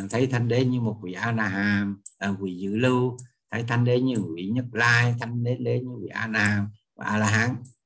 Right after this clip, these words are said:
Thực là chỉ có ba bậc thôi. Ừ. À, thấy thánh đế như vị, vị, vị, vị, vị dự lưu Tô Đà Hoàng, thấy thánh đế, à, như vị rằng A-na-hàm, mà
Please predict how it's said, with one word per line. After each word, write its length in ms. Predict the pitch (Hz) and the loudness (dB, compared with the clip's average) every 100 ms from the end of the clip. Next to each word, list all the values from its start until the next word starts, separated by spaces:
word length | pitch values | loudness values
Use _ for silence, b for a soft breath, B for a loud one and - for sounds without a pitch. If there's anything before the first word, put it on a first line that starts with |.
| _ - | _ -8
Thực 160 | - | -6
là 80 | 92 - | -8 -10
chỉ 120 | - | -10
có 60 | 101 | -6
ba 200 | 98 104 104 | -2 0 0
bậc 100 | 98 | -2
thôi. 320 | 110 110 104 92 | 0 2 2 0
Ừ. 80 | 107 120 120 B B B - | 0 0 -2 B B B -12
À, 200 | 98 101 101 | -6 -4 -2
thấy 160 | 104 104 | -2 0
thánh 160 | 110 | 0
đế 120 | 107 | 2
như 140 | 110 117 | 0 -2
vị, 360 | 92 87 87 87 | -4 -6 -8 -10
vị, 200 | 85 90 | -10 -10
vị, 220 | 87 90 85 | -12 -12 -10
vị, 220 | 90 90 | -10 -10
vị 320 | 85 90 98 98 | -12 -8 -6 0
dự 160 | 98 110 | 4 6
lưu 180 | 123 110 | 4 4
Tô 100 | 110 | 0
Đà 100 | 98 | 0
Hoàng, 340 | 104 101 90 - _ _ _ _ | 0 -2 -4 -14 _ _ _ _
thấy 120 | 113 | -4
thánh 220 | 110 110 110 | -2 0 4
đế, 380 | 117 131 131 - _ _ _ | 4 4 0 -10 _ _ _
à, 520 | - 98 101 113 107 | -10 -4 0 0 2
như 220 | 101 113 | 2 2
vị 400 | 110 98 80 92 | 0 -2 -6 -6
rằng 320 | 101 85 95 104 | -6 -6 -8 0
A-na-hàm, 580 | 113 113 107 107 98 101 - _ _ _ _ _ | 2 4 4 4 2 0 -14 _ _ _ _ _
mà 120 | - | -18